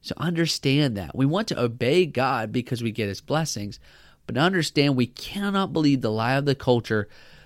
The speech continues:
that our integrity and the, who we are is based on how much money that we have.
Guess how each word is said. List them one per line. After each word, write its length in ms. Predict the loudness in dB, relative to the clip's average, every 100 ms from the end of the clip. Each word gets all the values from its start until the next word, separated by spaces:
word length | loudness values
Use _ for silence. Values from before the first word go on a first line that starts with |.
| -14 0
that 440 | 4 6 4 -2 -14 -14 -2
our 260 | 2 2 2
integrity 1040 | -2 -2 -4 -6 -2 -2 0 0 0 -4 -2
and 120 | -4
the, 120 | -6 -8 -20 -16 -12 -10 -6 -6 -2
who 220 | 0 2
we 300 | 2 2 2 0
are 360 | 2 2 0 -6 -20 -8
is 180 | -6 -4
based 400 | 2 2 2 -2
on 120 | -4
how 300 | -2 -2 -2
much 440 | -2 -2 -2 -4 -14 -20 _
money 500 | -8 -4 -2 -4 -6 -10 -20 -6
that 200 | -2 -2
we 200 | 0 -2
have. 280 | 0 -4 -6